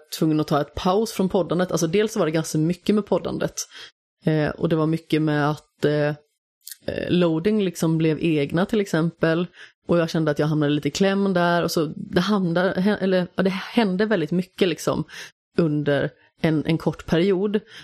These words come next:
Och, eh, dessutom fick jag väldigt mycket recensionsspel just för podden. Så då hade jag liksom,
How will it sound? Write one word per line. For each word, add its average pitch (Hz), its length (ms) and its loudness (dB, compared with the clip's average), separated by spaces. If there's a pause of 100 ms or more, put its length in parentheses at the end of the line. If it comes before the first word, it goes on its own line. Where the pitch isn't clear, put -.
(160)
Och, - 440 -2 (420)
eh, - 300 -2
dessutom 175 400 0
fick 160 140 -2
jag 160 80 2
väldigt 156 260 0
mycket 160 440 0
recensionsspel 160 1040 0
just 156 240 -6
för - 180 -2
podden. - 540 -2 (760)
Så - 160 -2
då 190 100 2
hade 190 280 0
jag 165 240 2
liksom, 156 480 0